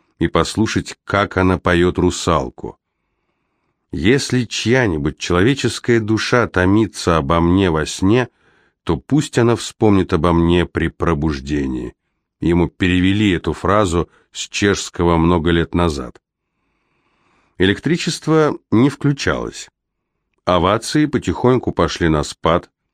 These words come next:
Все, напрягая зрение, щурились, пытались разглядеть Примадонну в темноте. Прошла минута, другая, но общество оставалось в беззаботном спокойствии. Потом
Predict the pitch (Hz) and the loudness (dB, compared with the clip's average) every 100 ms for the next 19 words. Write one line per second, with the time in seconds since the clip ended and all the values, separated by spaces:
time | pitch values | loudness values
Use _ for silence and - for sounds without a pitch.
0 | _ _ _ _ - 131 123 101 90 87 | _ _ _ _ -6 0 2 2 0 0
1 | 87 82 71 95 131 123 107 90 - 123 | 2 0 0 0 2 2 0 -2 -2 0
2 | 107 92 - - 101 - 104 95 - 92 | 2 0 -4 -6 -4 0 0 2 2 0
3 | 82 90 95 101 - 90 90 80 98 95 | 0 0 0 0 0 2 2 2 2 2
4 | 92 - 98 98 104 - 60 - _ _ | 0 -2 0 2 0 -4 -10 -12 _ _
5 | _ _ _ _ _ _ _ _ _ _ | _ _ _ _ _ _ _ _ _ _
6 | _ 90 101 - 165 - - 101 95 92 | _ -2 -2 0 0 0 0 2 2 0
7 | - 117 120 - 87 127 85 87 85 104 | 0 0 0 -2 0 0 2 0 2 0
8 | 120 - 85 80 78 76 127 - 135 - | -2 -4 0 2 0 0 -2 -2 -4 -4
9 | - 123 113 - 110 117 113 95 - 98 | 0 0 0 0 2 2 2 -2 -4 -4
10 | 85 104 95 107 127 117 113 110 - 123 | -2 0 0 0 0 0 0 0 0 -4
11 | - 87 67 - 73 64 62 _ _ _ | 0 0 0 -6 -6 -6 -8 _ _ _
12 | _ _ _ _ _ _ _ _ 92 90 | _ _ _ _ _ _ _ _ -2 0
13 | 160 170 147 | 2 2 0